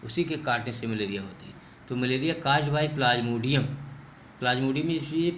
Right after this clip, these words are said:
protozoans, एक प्रोटोजोआ है। इसी तरह टाइफाइड, टाइफाइड and tuberculosis, टाइफाइड भी जो सल्मोना टाइफी से होता है, बैक्टीरिया से। ट्यूबरकुलोसिस जिसको टीबी कहते हैं शॉर्ट में, ट्यूबरक्यूलोसिस, ये भी mycobacterium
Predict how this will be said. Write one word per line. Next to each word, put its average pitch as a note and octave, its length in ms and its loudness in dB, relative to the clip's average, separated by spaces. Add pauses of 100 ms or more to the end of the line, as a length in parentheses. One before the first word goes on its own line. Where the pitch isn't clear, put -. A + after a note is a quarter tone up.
protozoans, A#2+ 880 -2
एक B2 140 -4
प्रोटोजोआ A#2 560 -2
है। - 140 -6 (1120)
इसी - 180 -4
तरह C#3+ 240 -2
टाइफाइड, D3 540 6
टाइफाइड C#3 520 2 (420)
and C3+ 300 2
tuberculosis, D#3+ 680 -2 (580)
टाइफाइड A#2+ 460 0
भी D#3+ 140 2
जो E3 180 0
सल्मोना C3+ 500 0
टाइफी A2+ 400 -2
से D#3 120 -4
होता D3+ 180 -6
है, C#3 60 -4
बैक्टीरिया A#2+ 460 -2
से। - 180 -8 (560)
ट्यूबरकुलोसिस D#3+ 1000 0 (380)
जिसको A2+ 200 -6
टीबी C#3+ 380 2
कहते A#2+ 280 -4
हैं G2+ 80 -8
शॉर्ट F2+ 200 -8
में, F#2+ 220 -12
ट्यूबरक्यूलोसिस, C#3 800 -2 (560)
ये C#3 60 0
भी E3 120 2
mycobacterium D3 920 2